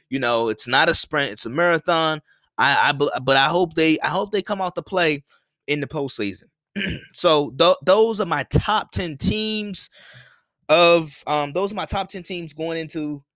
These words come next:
the last week, week seventeen of the N F L season. And boy, oh boy, um,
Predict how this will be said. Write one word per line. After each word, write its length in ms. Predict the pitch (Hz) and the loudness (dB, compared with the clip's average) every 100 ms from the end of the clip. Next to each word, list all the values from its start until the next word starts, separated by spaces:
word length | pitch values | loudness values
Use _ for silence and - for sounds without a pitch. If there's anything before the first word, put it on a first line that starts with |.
| _ - | _ -8
the 100 | 123 | -4
last 480 | 131 156 165 175 139 | 0 0 0 -2 -6
week, 340 | 147 156 - | -6 -6 -8
week 320 | 113 143 156 | -6 -4 -4
seventeen 680 | - 160 151 143 147 147 147 - | -2 -4 -4 -8 -8 -6 -8 -2
of 180 | 135 131 | -2 0
the 100 | 120 | -2
N 100 | 127 | 0
F 180 | 120 120 | -2 -2
L 160 | 110 | -2
season. 580 | 107 185 190 180 175 175 - _ - _ - | -2 -2 -2 0 -2 -4 -8 _ -20 _ -2
And 160 | 170 | 0
boy, 240 | 156 247 220 | 4 6 6
oh 140 | 143 | 4
boy, 360 | 127 143 120 98 | 4 6 6 4
um, 580 | 117 135 131 127 120 | 2 2 2 -2 -6